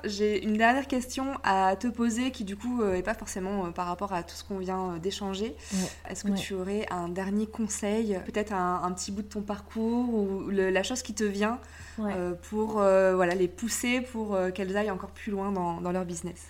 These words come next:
Speaker 2: Ouais, ouais. Euh, avant de répondre à ta question, juste pour reboucler sur la fin de ma dernière réponse, euh,
Speaker 1: Mhm.
Speaker 2: on a créé avec Mathéo un challenge gratuit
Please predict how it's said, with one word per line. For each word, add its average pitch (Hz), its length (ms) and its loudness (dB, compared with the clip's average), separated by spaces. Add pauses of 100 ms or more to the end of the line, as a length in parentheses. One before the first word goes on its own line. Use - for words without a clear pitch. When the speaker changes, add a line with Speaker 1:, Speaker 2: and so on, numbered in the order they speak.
(140)
Speaker 2:
Ouais, 202 340 6
ouais. 202 260 6 (380)
Euh, 196 480 6
avant 214 200 4
de 240 40 6
répondre 247 160 6
à 240 80 4
ta 226 100 2
question, 226 380 0
juste 226 180 -4
pour 196 140 -2
reboucler 208 440 0
sur 214 120 -4
la 180 140 0
fin 214 160 -4
de 208 60 0
ma 196 100 2
dernière 180 300 2
réponse, 214 500 -2 (160)
euh, 180 280 2
Speaker 1:
Mhm. 175 560 0 (360)
Speaker 2:
on 202 180 0
a 196 80 2
créé 226 240 0
avec 220 220 4
Mathéo 214 420 2
un 185 180 4
challenge 208 380 4
gratuit 196 600 -2